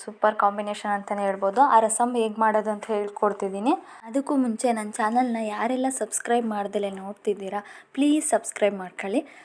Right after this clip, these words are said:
ಬನ್ನಿ ಹಾಗಾದ್ರೆ ತಡ ಮಾಡದೆ ರೆಸಿಪಿ ನೋಡೋಣ. ಮೊದಲು ಬ್ಯಾಡಗಿ ಮೆಣಸಿನ್ಕಾಯಿ ಒಂದು ನಾಲ್ಕರಿಂದ ಐದು, ಹಸಿಮೆಣಸಿನ್ಕಾಯಿ ಒಂದು, ಹುಣಸೆ ಹಣ್ಣು, ಮೆಣಸಿನಕಾಳು ಒಂದು ನಾಲ್ಕರಿಂದ ಐದು, ಒಂದು ಸ್ಪೂನ್ ಜೀರಿಗೆ, ಒಂದು ಟೊಮೆಟೊ ಚಿಕ್ಕದು, ಬೆಳ್ಳುಳ್ಳಿ ನಾಲ್ಕರಿಂದ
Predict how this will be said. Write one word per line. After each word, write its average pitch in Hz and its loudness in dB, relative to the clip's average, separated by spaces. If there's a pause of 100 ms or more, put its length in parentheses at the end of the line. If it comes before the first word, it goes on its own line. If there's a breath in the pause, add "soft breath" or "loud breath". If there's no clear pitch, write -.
(200 loud breath)
ಬನ್ನಿ 262 6
ಹಾಗಾದ್ರೆ 202 -2
ತಡ 196 -2 (120)
ಮಾಡದೆ 202 -4
ರೆಸಿಪಿ 196 -2
ನೋಡೋಣ. 190 -6 (500 loud breath)
ಮೊದಲು 247 4 (280)
ಬ್ಯಾಡಗಿ 214 6
ಮೆಣಸಿನ್ಕಾಯಿ 233 0
ಒಂದು 214 -2
ನಾಲ್ಕರಿಂದ 202 0
ಐದು, 190 2
ಹಸಿಮೆಣಸಿನ್ಕಾಯಿ 208 -2
ಒಂದು, 208 -2
ಹುಣಸೆ 220 0
ಹಣ್ಣು, 196 -2 (220)
ಮೆಣಸಿನಕಾಳು 233 2
ಒಂದು 208 -6
ನಾಲ್ಕರಿಂದ 196 -4
ಐದು, 240 0
ಒಂದು 214 -2
ಸ್ಪೂನ್ 202 -2
ಜೀರಿಗೆ, 202 4 (400 loud breath)
ಒಂದು 214 4
ಟೊಮೆಟೊ 202 0 (120)
ಚಿಕ್ಕದು, 208 0
ಬೆಳ್ಳುಳ್ಳಿ 208 4
ನಾಲ್ಕರಿಂದ 190 -2